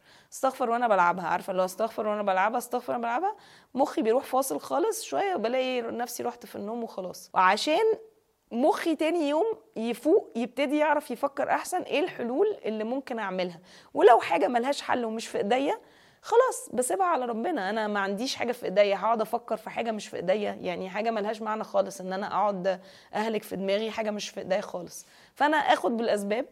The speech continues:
أعمل اللي أقدر عليه وخلاص. فهي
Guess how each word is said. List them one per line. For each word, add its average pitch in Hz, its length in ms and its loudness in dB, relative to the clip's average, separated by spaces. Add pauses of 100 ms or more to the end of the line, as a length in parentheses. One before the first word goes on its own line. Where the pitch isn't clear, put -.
أعمل 226 240 0
اللي 196 180 2
أقدر 214 220 2
عليه 190 200 2
وخلاص. 285 400 -2 (260)
فهي 294 580 6